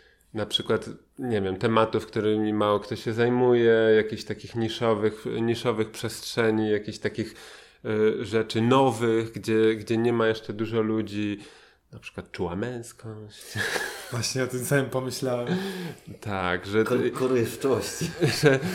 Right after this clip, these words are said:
Speaker 1: że tutaj jakby tutaj, nie wiem, jak wszyscy zaczną już mówić o czułej męskości, już będzie piąta grupa z kolei powstawała i, i, i będzie t-, tłok, po prostu kto pro-, pro-, poprowadzi jakie tam warsztaty czy krąg, no to ja,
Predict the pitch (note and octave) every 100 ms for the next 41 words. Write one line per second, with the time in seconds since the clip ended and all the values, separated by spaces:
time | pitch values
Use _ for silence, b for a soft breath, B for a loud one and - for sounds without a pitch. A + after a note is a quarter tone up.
0 | C#3+ A#2 B2+ C#3+ C#3 C3 B2 B2 B2 B2
1 | A#2+ B2 B2 A#2+ A2 G#2 G#2+ G#2+ C3+ -
2 | B2 A#2+ A#2+ A#2+ A2+ B2 A#2 A#2+ A#2+ A#2+
3 | B2 A#2 A2+ A2+ A2+ - A#2+ A#2+ - A2+
4 | G#2 A#2 A2+ A2+ A2+ A#2 A#2+ A2+ - B2+
5 | B2 A#2+ A#2 B2 B2 A2+ - A#2 A#2 A2+
6 | A2+ A2+ - - G#2 A#2 B2 A#2 A2 A2
7 | G#2+ B B B - A#2 A2+ A2 A#2 G#2+
8 | A2+ A2+ A2+ - C3+ B2+ A2 - - A#2+
9 | B2+ C#3 - A2 A2 - A#2+ - B2+ -
10 | A#2 - A2+ A2+ A#2 A2 A#2 B2+ A2+ A#2+
11 | A#2 A2+ A2+ A2+ G#2+ G#2+ G#2+ G#2+ - A#2
12 | A#2 A#2+ A2+ - A2 A2+ A#2 B2 A2+ B2
13 | A2+ B B B B B A2+